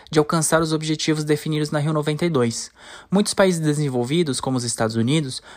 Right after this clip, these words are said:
mostraram-se resistentes em participar das metas mais ambiciosas para a redução da emissão de gases poluentes. Isso porque tal redução pode comprometer a atividade de indústrias e a economia. Apesar do avanço nas discussões acerca de temas importantes como a poluição,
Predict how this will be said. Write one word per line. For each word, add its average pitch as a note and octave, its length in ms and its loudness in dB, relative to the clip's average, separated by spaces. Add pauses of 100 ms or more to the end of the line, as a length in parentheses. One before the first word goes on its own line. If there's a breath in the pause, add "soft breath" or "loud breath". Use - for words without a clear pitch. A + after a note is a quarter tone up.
(120)
mostraram-se E3 560 2
resistentes F#3 760 0
em E3 80 0
participar C#3+ 440 -2
das B2 160 0
metas B2 300 0
mais C#3 240 0
ambiciosas D3+ 640 2
para D3 200 2
a C#3+ 40 -2
redução C#3+ 460 0
da C#3+ 100 2
emissão C#3+ 320 -2
de C3+ 100 -4
gases C3 360 0
poluentes. C#3+ 760 0 (440 loud breath)
Isso C#3 240 0
porque D3+ 400 2
tal B2+ 160 2
redução C3 480 0
pode F3+ 400 0
comprometer F#3 880 0
a - 20 0
atividade C3+ 580 0
de C3+ 80 -6
indústrias E3+ 600 -2 (100)
e E3 80 2
a E3 60 8
economia. E3 580 2 (460 loud breath)
Apesar B2+ 400 4
do D3 100 4
avanço C#3 540 4
nas C3 120 0
discussões C3 480 -4
acerca C3 320 -2
de B2 100 -6
temas A#2+ 260 0
importantes C3+ 520 0
como B2+ 160 0
a A#2+ 40 0
poluição, B2+ 600 0